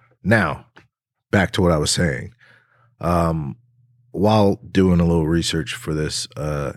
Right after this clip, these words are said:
episode, I came across a video which I didn't think I was gonna include, uh, or refer to.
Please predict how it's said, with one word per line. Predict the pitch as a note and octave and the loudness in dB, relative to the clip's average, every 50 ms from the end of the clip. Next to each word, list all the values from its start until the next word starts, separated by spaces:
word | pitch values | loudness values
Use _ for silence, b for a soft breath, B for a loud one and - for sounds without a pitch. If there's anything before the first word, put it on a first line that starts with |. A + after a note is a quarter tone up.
| - - | -4 0
episode, | G2+ - - - F2 - - C#2 C2 - - - | 0 2 2 2 -2 0 0 -2 -2 -4 -6 -2
I | - G#2+ A2+ | 0 0 2
came | - A2+ F#2 E2 | 2 2 0 0
across | D#2+ - - E2+ D#2+ - | 0 0 0 0 0 0
a | D2 | -4
video | C#2+ D#2 F#2 G2+ F#2 E2+ D#2 C#2+ D2 D2 | -2 2 2 2 4 4 2 2 2 0
which | D2 E2 E2 - - - | 0 -2 -2 -4 -4 -4
I | F2+ F#2 | -6 -6
didn't | D#2+ D2+ - B2 B2 G#2+ G#2 F2+ | -4 0 2 2 2 2 0 0
think | - F2+ E2 - | 0 0 2 2
I | E2+ | 0
was | E2+ D#2+ C#2+ C#2+ | 0 0 -2 -2
gonna | - D#2+ D#2 D#2 D#2 D2+ - - - | -2 -2 -2 -2 -2 -2 -4 -6 -8
include, | - D2+ C#2+ C#2 - - - - - G#2+ A2 A2 G2 D#2+ D2+ D2 D2 D2+ - - B B B B B B B B B B B - | -8 -8 -8 -8 -10 -12 -12 -6 0 2 4 4 4 2 2 0 -2 -4 -8 -12 B B B B B B B B B B B -4
uh, | D2 D#2 D2+ - - | -2 0 0 0 0
or | - D2+ D2 | -2 -2 -2
refer | D2 C#2 - - - F2+ F2 F2 | -2 -4 -4 -2 0 2 2 2
to. | - - - C#2+ C#2 C#2 - | 0 -2 -2 -2 -2 -2 -4